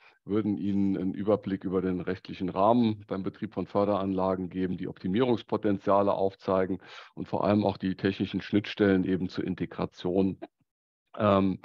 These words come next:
am Ende würden wir noch mal quasi so die, äh, würde ich noch mal quasi die Rolle der M B E in dem Zusammenhang auch, äh, explizit noch mal darstellen.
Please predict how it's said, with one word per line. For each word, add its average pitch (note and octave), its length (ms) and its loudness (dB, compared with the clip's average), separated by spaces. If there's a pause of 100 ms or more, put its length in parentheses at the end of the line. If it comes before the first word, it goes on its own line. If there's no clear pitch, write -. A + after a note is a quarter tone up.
(600)
am A2+ 160 4
Ende A#2+ 300 8
würden A2+ 140 6
wir A2 100 6
noch G#2 140 2
mal G#2 120 0
quasi G2+ 380 -2
so F#2+ 260 -2 (360)
die, F#2+ 340 -6 (160)
äh, - 60 -6
würde F#2 420 -2
ich F#2 100 -14
noch G2+ 80 0
mal F#2 160 0
quasi F2 400 -4
die F2 320 -8
Rolle F#2 520 2 (260)
der - 100 -4
M F#2+ 140 -2
B F2+ 120 0
E G#2+ 280 6
in G2 140 2
dem F#2+ 160 2
Zusammenhang F#2 580 0
auch, - 420 -2
äh, F#2+ 300 0 (260)
explizit - 580 -6
noch F2 120 -2
mal F#2 160 0
darstellen. E2+ 680 0